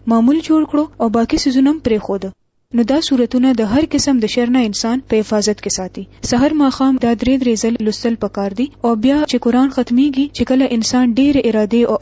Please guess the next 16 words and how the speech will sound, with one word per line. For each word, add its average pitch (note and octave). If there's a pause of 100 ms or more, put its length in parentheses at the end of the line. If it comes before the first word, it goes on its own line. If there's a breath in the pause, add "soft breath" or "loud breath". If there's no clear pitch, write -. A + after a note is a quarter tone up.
عزم G#3+
کوي A3
چې - (120)
دا A#3+ (140)
کار A3+
به G#3
کوم، G#3+
هغه A#3+
کار G#3+
به G3+ (100)
کوم، G#3 (360)
خو -
چې B3
حقیقي B3
عملی B3+
دنیا B3